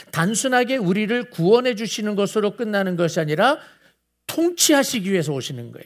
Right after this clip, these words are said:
그래서 통치자로 오시기 때문에 삼 절에서 오 절, 삼 절부터 오 절까지 있는 말씀에 심판하다, 판단하다, 치다, 죽이다, 이런 단어가 나온다는 거예요. 그래서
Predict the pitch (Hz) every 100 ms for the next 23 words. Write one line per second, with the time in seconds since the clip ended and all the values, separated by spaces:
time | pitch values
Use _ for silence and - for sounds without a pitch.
0 | _ - - 262 254 - 370 - 330 277
1 | 277 220 - 196 - 180 165 170 247 160
2 | - - - 294 302 294 254 262 190 180
3 | 190 170 - - 269 254 214 208 226 165
4 | 165 185 175 170 175 160 160 143 135 165
5 | 202 269 - - - - 175 180 170 156
6 | 160 180 175 - - _ - 160 156 165
7 | 160 160 196 202 156 - _ - - 269
8 | 190 196 208 190 - - _ - 135 156
9 | 160 214 190 - - 156 190 165 143 143
10 | 151 131 127 147 139 131 123 113 113 -
11 | _ 208 202 202